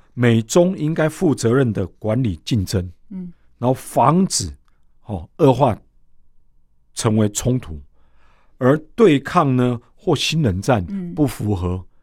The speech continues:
Speaker 1: 两国利益，
Speaker 2: 对。
Speaker 1: 也不符合全球利益。
Speaker 2: 是，是，嗯。
Speaker 1: 然后拜登也特别重申了嘛，
Speaker 2: 嗯。
Speaker 1: 他说呢，美国有长期以来的一个中国政策，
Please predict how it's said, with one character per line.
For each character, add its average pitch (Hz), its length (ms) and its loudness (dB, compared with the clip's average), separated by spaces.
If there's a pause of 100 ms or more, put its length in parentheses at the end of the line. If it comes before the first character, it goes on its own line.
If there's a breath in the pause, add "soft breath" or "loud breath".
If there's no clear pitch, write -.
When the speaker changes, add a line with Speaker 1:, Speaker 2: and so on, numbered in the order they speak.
(200)
Speaker 1:
两 110 240 0
国 107 200 0
利 117 160 2
益， 92 220 -2 (120 soft breath)
Speaker 2:
对。 - 120 -10
Speaker 1:
也 107 60 -4
不 - 180 2
符 110 240 -6
合 95 160 -2
全 - 240 -6
球 101 140 -4
利 98 140 -2
益。 90 40 -4
Speaker 2:
是， 87 220 -6
是， - 360 -18 (120)
嗯。 185 340 -10 (800)
Speaker 1:
然 131 100 -2
后 - 60 -6
拜 165 120 6
登 160 160 2
也 117 120 2
特 143 140 0
别 120 160 2
重 - 300 -2
申 127 220 2
了 117 80 2
嘛， 92 160 -2
Speaker 2:
嗯。 98 60 -8
Speaker 1:
他 143 120 0
说 143 220 0
呢， 123 340 2
美 117 160 0
国 123 220 0
有 104 220 0
长 110 280 -6
期 113 200 -4
以 107 240 -2
来 98 200 -2
的 98 180 -4 (340)
一 120 80 -8
个 131 120 2
中 139 160 0
国 123 100 2
政 120 200 0
策， 110 200 0